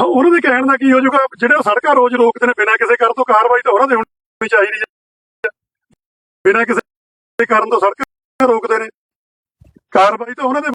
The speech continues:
ਬਣਦੀ, ਸਾਡੇ ਤੇ ਕਾਹਦੀ? ਅਸੀਂ ਤਾਂ ਆਪਣੀਆਂ ਫਸਲਾਂ ਬਚਾਉਣ ਦੀ ਗੱਲ ਕੀਤੀ ਹੈ, ਫਸਲਾਂ ਬਚਾਈਆਂ। ਉਹਦੇ ਕਹਿਣ ਨਾਲ ਸਾਨੂੰ ਕੋਈ ਫਰਕ ਨਹੀਂ ਪੈਣਾ, ਠੀਕ ਹੈ ਨਾ?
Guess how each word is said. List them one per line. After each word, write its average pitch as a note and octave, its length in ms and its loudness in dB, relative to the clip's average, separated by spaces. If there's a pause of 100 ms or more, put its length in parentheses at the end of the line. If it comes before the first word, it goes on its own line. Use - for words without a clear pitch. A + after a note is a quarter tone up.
ਬਣਦੀ, - 180 -2
ਸਾਡੇ G#3+ 220 -6
ਤੇ C#4+ 60 -10 (140)
ਕਾਹਦੀ? D4+ 160 0
ਅਸੀਂ A#3+ 240 -2 (360)
ਤਾਂ C4 80 4
ਆਪਣੀਆਂ B3+ 260 0
ਫਸਲਾਂ A#3 160 2
ਬਚਾਉਣ A#3+ 300 0
ਦੀ A#3 160 -4 (760)
ਗੱਲ G#3+ 160 4
ਕੀਤੀ G3+ 360 -6
ਹੈ, G#3+ 40 -8
ਫਸਲਾਂ G3 280 -4
ਬਚਾਈਆਂ। F#3+ 280 -4
ਉਹਦੇ C#4+ 440 -12
ਕਹਿਣ A#3 160 -4
ਨਾਲ A#3+ 100 0
ਸਾਨੂੰ A#3 220 -4
ਕੋਈ A#3 160 -4
ਫਰਕ A#3+ 220 -4
ਨਹੀਂ A#3 100 -2
ਪੈਣਾ, G#3 200 0
ਠੀਕ B3 220 0
ਹੈ A#3+ 40 2
ਨਾ? D4 120 0